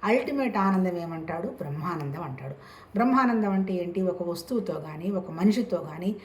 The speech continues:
దేనితో సంబంధం లేకుండా నాలో నేనే ఆ స్వరూపాన్ని నేనని నేను గుర్తిస్తూ, నా ఎదురుగున్నదంతా కూడా నా స్వరూపం ద్వారా వచ్చినటువంటి విభూతి అని గుర్తిస్తూ, విభూతి అంటే నా ద్వారా వ్యక్తమైంది అనేటువంటి విషయాన్ని గుర్తిస్తూ,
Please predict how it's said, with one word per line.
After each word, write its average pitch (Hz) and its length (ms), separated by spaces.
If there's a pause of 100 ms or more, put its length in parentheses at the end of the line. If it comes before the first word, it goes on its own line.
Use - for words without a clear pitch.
(280)
దేనితో 220 480
సంబంధం 180 540
లేకుండా 160 500 (420)
నాలో 220 400
నేనే 196 360
ఆ 196 180
స్వరూపాన్ని 190 600
నేనని 170 380
నేను 160 200
గుర్తిస్తూ, 190 640 (360)
నా 220 200
ఎదురుగున్నదంతా 240 800
కూడా 196 160
నా 180 180
స్వరూపం 208 480
ద్వారా 185 280
వచ్చినటువంటి 175 500
విభూతి 180 440
అని 151 120
గుర్తిస్తూ, 160 400 (280)
విభూతి 233 380
అంటే 262 160
నా 208 220
ద్వారా 214 260
వ్యక్తమైంది 185 520
అనేటువంటి 165 360
విషయాన్ని 160 380
గుర్తిస్తూ, 202 540